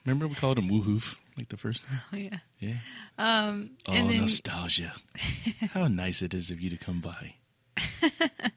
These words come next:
Speaker 2: And then, you, uh, speaking of nostalgia,
Speaker 1: Yes.
Speaker 2: um, you know, I decided to try to get the classic Dungeon Master achievement.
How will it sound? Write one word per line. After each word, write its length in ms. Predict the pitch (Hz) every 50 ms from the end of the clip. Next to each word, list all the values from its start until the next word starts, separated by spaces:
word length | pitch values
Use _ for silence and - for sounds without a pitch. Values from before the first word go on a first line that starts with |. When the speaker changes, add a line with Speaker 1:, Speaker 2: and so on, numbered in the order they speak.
| _ - - - - - - 254 233 - -
Speaker 2:
And 120 | 214 226
then, 100 | 226 226
you, 160 | 226 240 240
uh, 160 | 226 - - 226
speaking 300 | - - 277 269 277 285
of 60 | 240
nostalgia, 720 | 220 - - 202 180 208 247 233 208 170 160 165 190 208 -
Speaker 1:
Yes. 480 | - 185 - 78 76 78 78 78 95 127
Speaker 2:
um, 300 | 185 190 185 175 170 180
you 100 | 196 190
know, 80 | 185
I 80 | 180 175
decided 480 | 180 185 - - 185 180 180 175 175
to 80 | - -
try 180 | - - 190 175
to 80 | 175 175
get 180 | - 180 175 -
the 220 | - 175 165 170 _
classic 540 | - - 208 190 190 185 - - 185 190 -
Dungeon 360 | - 185 185 190 185 185 185
Master 340 | 180 175 170 175 - - 175
achievement. 500 | 160 165 - 202 190 180 175 170 175